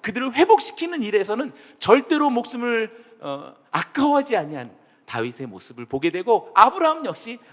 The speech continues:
마찬가지였다라고 할 수 있습니다. 아브라함의 기도하시죠. 롯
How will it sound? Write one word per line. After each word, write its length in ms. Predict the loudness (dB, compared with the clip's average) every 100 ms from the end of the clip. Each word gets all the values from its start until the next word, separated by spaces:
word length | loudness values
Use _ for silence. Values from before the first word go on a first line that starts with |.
| _
마찬가지였다라고 1200 | -6 -6 -6 -4 -6 -8 -14 -18 -20 -2 -2 -2 -12 -20
할 180 | -12 -10
수 120 | -8
있습니다. 340 | -10 -10 -8 -6
아브라함의 340 | -2 -2 -4
기도하시죠. 580 | -4 -2 -2 -2 -8 -12 -14 6
롯 420 | 6 6 -2